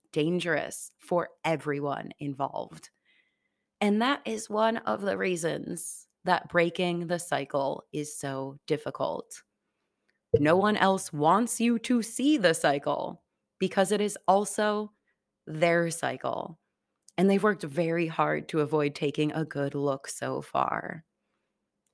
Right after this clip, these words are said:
So, start down the path of trauma recovery. Start marching your way to family and close social network problems. It's, uh,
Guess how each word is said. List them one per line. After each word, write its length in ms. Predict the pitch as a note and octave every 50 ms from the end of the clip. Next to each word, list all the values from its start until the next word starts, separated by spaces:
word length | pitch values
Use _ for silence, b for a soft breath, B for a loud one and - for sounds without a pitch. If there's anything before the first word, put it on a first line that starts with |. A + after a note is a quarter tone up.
| _ _
So, 380 | - - E3+ C#3 C3 - - - _ _ _ _ _ _ _ b b b b b b b
start 420 | - - - A3 A3+ A#3+ A#3+ - -
down 220 | A#3+ A3 A3 A3
the 80 | G3 F#3+
path 340 | - F#3+ F#3+ F#3+ G3+ -
of 220 | - F3+ E3+ D3+ D#3+
trauma 420 | - F#3+ E3+ E3 E3+ E3+ F3 E3+
recovery. 800 | E3+ E3+ E3+ - F#3 F#3+ F#3+ A3+ A#3 B3+ B3+ C4 C4+ C#4 D4+ D#4 _ _ _ _ _ _ _ _ _ _
Start 440 | - - - A#3 A3 A3+ A3 - -
marching 500 | G3 F#3 A3 A#3+ A3+ - - A#3 G#3 G#3+
your 120 | G#3+ G3+
way 220 | G3 F#3+ F#3+ F#3 F#3
to 200 | - - G3 F3+
family 580 | - - F3+ F3 F#3 F#3+ F#3 F#3 F#3 F#3 F3+
and 240 | - D3+ D3 D3+ D3
close 340 | - - F#3+ G3 G#3+ G3+ -
social 380 | - F#3+ F#3 F3+ - - F#3+ F3
network 440 | D#3+ D3 A#2+ G2+ C#3 C#3+ C#3 -
problems. 840 | - C#3+ B2 - C3 C#3 C3+ C3 A#2+ - - - F#3+ E3 - - - b b b b b b b b b b _ _ _
It's, 300 | - A3+ A3+ A3+ - -
uh, 500 | - C3 B2 B3 A#3+ A3+ A3+ A3+ A3+